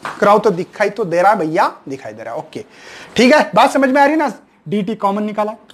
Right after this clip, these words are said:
P into डीवी। लेकिन P into डीवी क्या है, तो इसको समझते हैं पहले, इस डायग्राम को मिटा रहा हूं मैं, ठीक है, क्योंकि इसका काम हो गया, अभी समझाने के लिए थी वो डायग्राम। अब बढ़ते आगे, क्या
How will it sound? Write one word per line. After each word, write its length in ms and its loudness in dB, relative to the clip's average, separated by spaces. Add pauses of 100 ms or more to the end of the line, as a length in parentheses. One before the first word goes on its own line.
(840)
P 100 6 (200)
into 300 2
डीवी। 280 -6 (460)
लेकिन 300 4 (120)
P 200 8
into 340 2
डीवी 300 2
क्या 260 2
है, 360 2 (420)
तो 80 -2
इसको 260 -4
समझते 380 -4
हैं 100 2
पहले, 200 -4 (680)
इस 140 4
डायग्राम 440 4
को 100 -2
मिटा 260 0
रहा 140 -2
हूं 60 -2
मैं, 120 -2 (380)
ठीक 280 2
है, 80 6 (840)
क्योंकि 240 -4
इसका 240 -2
काम 220 0
हो 180 2
गया, 140 6
अभी 240 4 (400)
समझाने 480 2
के 120 -6
लिए 260 0
थी 180 -6
वो 120 2
डायग्राम। 320 2 (840)
अब 160 4
बढ़ते 240 2
आगे, 360 -4 (640)
क्या 120 4